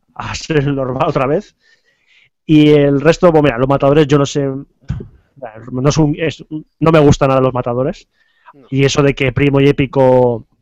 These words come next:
Speaker 1: en el ring son, se mueven muy bien, pero no, no me dicen nada. Y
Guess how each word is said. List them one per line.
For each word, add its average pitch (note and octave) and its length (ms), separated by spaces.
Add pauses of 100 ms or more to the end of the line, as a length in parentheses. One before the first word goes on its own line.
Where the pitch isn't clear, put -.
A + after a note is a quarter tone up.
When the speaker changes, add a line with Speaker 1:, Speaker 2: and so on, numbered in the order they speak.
Speaker 1:
en C3 180
el B2 120
ring C#3 180
son, A#2+ 320
se A#2+ 100
mueven B2+ 220
muy A#2+ 140
bien, D3+ 120
pero A#2 360 (380)
no, A#2+ 380
no B2+ 120
me C#3+ 100
dicen B2+ 300
nada. C3 260 (680)
Y C3+ 760